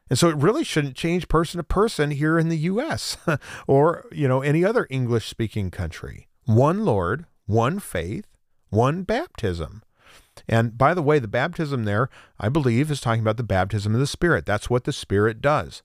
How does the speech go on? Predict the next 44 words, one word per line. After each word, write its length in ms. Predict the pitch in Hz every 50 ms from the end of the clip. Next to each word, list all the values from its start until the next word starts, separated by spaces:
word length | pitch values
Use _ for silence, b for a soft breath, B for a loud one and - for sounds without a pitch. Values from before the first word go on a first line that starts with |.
| -
The 80 | - 104
thing 260 | - - 127 127 135
that's 180 | 143 127 - -
unique 360 | 120 113 110 104 110 123 -
about 320 | 147 120 107 101 117 -
this 240 | - 110 123 - - -
age, 380 | - 92 90 - 165 - - -
the 100 | 113 107
church 380 | - - - 95 107 - - -
age, 360 | - 85 82 98 135 175 - - B B B B B B B B B B B B
is 140 | - 156 135
that 200 | 123 139 127 -
the, 140 | - 117 98 123 151 -
the 140 | - 127 104
Spirit 640 | - - - - 131 131 156 180 - - 104 -
baptizes 800 | - 117 117 131 151 143 - - 123 117 117 120 113 131 135 131 104
believers 600 | 107 123 123 123 170 202 175 117 113 113 - -
into 260 | - 139 139 147 151
the 80 | 151 165
church 400 | - - 226 233 190 - - 131
at 80 | 123
the 80 | - 110
moment 260 | 110 110 110 117 120
of 80 | 120 -
salvation. 560 | - 131 117 110 123 135 131 - - 87 87 -
That 240 | 117 120 143 - -
is 160 | 139 143 139
Spirit 320 | - - - 147 143 127 117
baptism. 500 | 135 131 139 135 - 101 82 82 87 - B B B B B B
Yes, 380 | B 101 98 120 143 165 - -
there 220 | - 160 156 156
is 120 | 160 165 -
Spirit 320 | - - 135 123 113 98
baptism. 440 | - 107 95 90 90 104 92 - 107
I'm 40 | 104
not 160 | 117 117 117
gonna 100 | 117 104
say 160 | - - 127
there's 200 | 113 101 92 92
not, 520 | 104 98 101 135 185 151 98 90 - - - _ _ b b b b b b b b b b b b
but 80 | - 127
I 40 | 120
think 240 | - 139 135 123
it's 200 | 135 120 - -